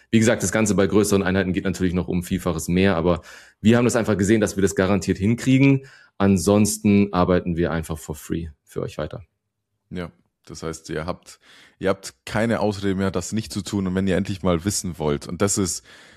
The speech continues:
Speaker 2: heute Morgen hatten wir auch nochmal ein, äh, ein spannendes Gespräch, wo einfach wieder rauskam, dass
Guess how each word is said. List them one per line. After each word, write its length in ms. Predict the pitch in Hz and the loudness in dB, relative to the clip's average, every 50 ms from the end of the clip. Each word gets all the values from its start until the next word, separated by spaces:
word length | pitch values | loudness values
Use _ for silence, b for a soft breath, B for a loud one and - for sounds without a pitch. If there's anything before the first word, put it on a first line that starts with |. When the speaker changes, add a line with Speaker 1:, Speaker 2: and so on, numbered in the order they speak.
| B B B | B B B
Speaker 2:
heute 180 | - 85 - 85 | -6 -6 -4 -2
Morgen 260 | 90 98 101 101 95 | 2 2 2 2 2
hatten 160 | 92 73 69 | -2 -4 -2
wir 100 | 87 85 | 0 0
auch 100 | 87 90 | 0 0
nochmal 300 | 92 87 87 85 82 80 | -4 -4 -4 -4 -2 -4
ein, 200 | 80 80 76 - | -4 -6 -8 -10
äh, 520 | 67 82 82 80 78 76 69 69 80 78 73 | -8 -6 -4 -4 -4 -6 -6 -8 -10 -10 -10
ein 100 | 71 80 | -10 -12
spannendes 520 | 80 - - _ 85 85 87 85 80 - - | -14 -16 -8 _ -4 -4 -4 -4 -8 -8 -10
Gespräch, 540 | 85 - - _ - 80 78 82 80 - | -12 -14 -12 _ -4 -4 -4 -4 -4 -6
wo 60 | 80 78 | -8 -8
einfach 320 | 78 82 82 82 78 - | -8 -8 -10 -12 -12 -12
wieder 160 | 82 80 82 | -10 -8 -6
rauskam, 640 | 78 78 78 80 82 - - - 85 82 80 80 73 - | -6 -4 -4 -6 -6 -8 -10 -10 -8 -8 -8 -8 -10 -8
dass 420 | - 85 87 - - - - _ | -8 -8 -6 -8 -12 -14 -16 _